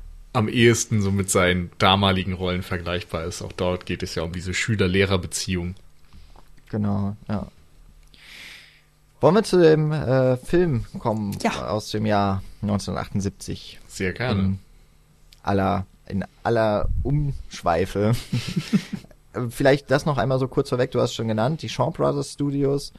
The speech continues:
Speaker 2: haben diesen Film produziert. Das ist ein, äh, man könnte sagen, altehrwürdiges Studio,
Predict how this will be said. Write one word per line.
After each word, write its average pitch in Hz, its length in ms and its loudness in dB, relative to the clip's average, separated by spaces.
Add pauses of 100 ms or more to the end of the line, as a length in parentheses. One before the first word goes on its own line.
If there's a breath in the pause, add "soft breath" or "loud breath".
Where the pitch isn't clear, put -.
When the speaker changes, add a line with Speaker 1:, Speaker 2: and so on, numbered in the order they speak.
(180 soft breath)
Speaker 2:
haben 117 160 0
diesen 110 180 -6
Film 160 240 2
produziert. 139 760 -2 (280 soft breath)
Das 107 140 -4
ist 127 160 -2
ein, 120 340 -2 (540 soft breath)
äh, 107 380 2 (340)
man 104 220 -2
könnte 135 200 0
sagen, 110 340 4
altehrwürdiges 113 1120 0 (520)
Studio, 120 800 -2